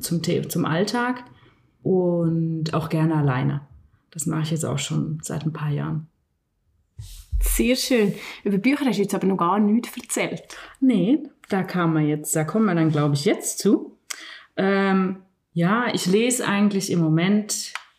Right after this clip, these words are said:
Speaker 1: so, sag ich mal, vier Bücher im Monat. Die stelle ich dann vor auf meinem, ähm, Instagram-Account, auf Books of Success.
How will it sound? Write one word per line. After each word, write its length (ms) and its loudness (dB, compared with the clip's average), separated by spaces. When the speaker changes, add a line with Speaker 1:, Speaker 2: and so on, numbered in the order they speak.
Speaker 1:
so, 400 -2
sag 260 0
ich 160 -4
mal, 480 0
vier 300 0
Bücher 320 2
im 100 8
Monat. 420 4
Die 280 2
stelle 280 2
ich 100 -2
dann 160 0
vor 360 0
auf 220 -2
meinem, 840 0
ähm, 480 -6
Instagram-Account, 1040 0
auf 160 -6
Books 240 -6
of 100 -8
Success. 520 -2